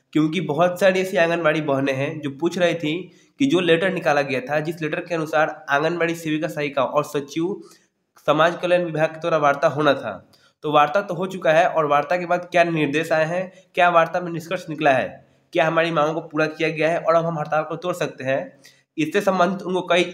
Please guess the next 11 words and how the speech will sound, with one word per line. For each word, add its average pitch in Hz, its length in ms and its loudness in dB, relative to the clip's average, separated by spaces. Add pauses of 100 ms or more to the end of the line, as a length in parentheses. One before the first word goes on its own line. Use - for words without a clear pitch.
जानकारी 151 400 0
चाहिए 151 320 0
थी 175 220 -6
और 156 600 0
इससे 175 180 -8
संबंधित 175 400 0
उनको 175 240 -6
कई 175 140 -4
confusion 156 460 -2
भी 135 80 -2
था। 135 140 -2